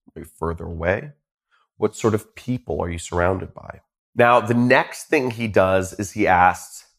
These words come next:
"Okay, let's back up a second. Let's go two years into the future." He's like, "This decision that you know you, you need to make." He says,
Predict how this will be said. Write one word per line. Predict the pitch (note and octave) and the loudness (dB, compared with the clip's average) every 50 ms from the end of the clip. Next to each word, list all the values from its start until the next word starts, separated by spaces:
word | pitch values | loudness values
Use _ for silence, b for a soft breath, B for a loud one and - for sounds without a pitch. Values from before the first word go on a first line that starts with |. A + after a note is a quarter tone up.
| _ _ _ _ _ _ _ _ _ _ _ | _ _ _ _ _ _ _ _ _ _ _
"Okay, | - B2+ B2 B2+ | 4 6 6 8
let's | B2+ B2+ B2 - | 6 6 4 4
back | - - B2 A#2+ A#2+ - | 2 4 4 4 4 2
up | A#2+ A2+ - - | 2 0 0 0
a | F#2 | -6
second. | - - E2+ E2+ E2+ - F#2 F#2 G#2+ - _ _ _ _ _ _ _ _ - | -10 -10 -10 -10 -8 -8 -8 -10 -10 -12 _ _ _ _ _ _ _ _ 0
Let's | G#2 A2 A2+ A2+ - - | 2 2 2 2 0 0
go | - A#2+ A2 G#2 F#2+ F#2 F#2 - _ _ _ _ _ _ _ _ | 2 4 4 4 4 2 -4 -10 _ _ _ _ _ _ _ _
two | - - - D3 D3 C#3+ | -18 -10 -8 -8 -8 -6
years | B2+ G#2 F2 - - - - - - - - _ _ _ _ _ _ _ _ _ | -8 -8 -10 -12 -14 -18 -20 -20 -20 -20 -20 _ _ _ _ _ _ _ _ _
into | F#2+ F2+ E2+ - - | -6 -6 -6 -8 -12
the | _ - | _ -20
future." | - _ D2+ D2 D2 - - - - - _ _ _ _ _ _ _ _ | -20 _ -18 -18 -18 -18 -20 -20 -20 -20 _ _ _ _ _ _ _ _
He's | - G#2 G#2+ | -12 0 4
like, | A#2 A2 G#2+ G2+ - - | 4 4 4 4 0 -4
"This | G#2 A2 A#2 - | -4 -4 -4 -4
decision | - A#2 A#2 A2 - - - D3+ D#3 C3 C3+ C3 G#2+ G2+ | -6 -10 -10 -10 -10 -2 0 0 0 2 0 -2 -2 0
that | F#2+ F#2 F2+ - - | 0 -2 -2 -4 -10
you | G2 | -10
know | F#2 F2+ F#2 F#2 F2+ F#2 | -4 0 0 2 2 0
you, | F2+ F2 F2 F2 E2+ E2 - _ | 0 -4 -6 -8 -10 -12 -14 _
you | _ F2+ F2+ | _ -12 -10
need | F2 F2+ F#2+ G2 F#2 - | -8 -8 -10 -10 -12 -16
to | - - | -18 -16
make." | D#2+ D#2+ D2 C2+ _ _ _ _ _ _ _ _ _ _ - | -16 -16 -16 -18 _ _ _ _ _ _ _ _ _ _ -16
He | G#2 | -14
says, | F#2+ - - F#2+ F2+ - b | -6 -2 0 0 -2 -2 b